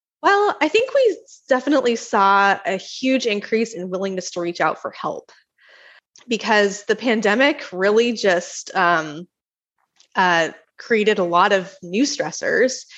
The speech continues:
in an already stressful situation. We know how stressful it is to be a police family during normal times. And then the pandemic on top of it, there was just that, you know, added physical risk of going to work when you could potentially get sick or bring home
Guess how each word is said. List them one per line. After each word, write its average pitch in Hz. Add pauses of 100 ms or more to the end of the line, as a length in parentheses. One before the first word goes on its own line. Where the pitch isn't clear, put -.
(280)
in 196
an 196
already 190
stressful 175
situation. 165
We 196
know 202
how 202
stressful 180
it 170
is 175
to -
be 170
a 175
police -
family 175
during 175
normal 170
times. 196 (520)
And 208
then 202
the 190
pandemic 214
on 131
top -
of 156
it, 165 (400)
there 196
was 185
just 190
that, 170 (220)
you 214
know, 151
added 196
physical 196
risk 180
of 185
going 175
to 233
work -
when 175
you 170
could 175 (160)
potentially 180
get 180
sick 175
or 156
bring 180
home 185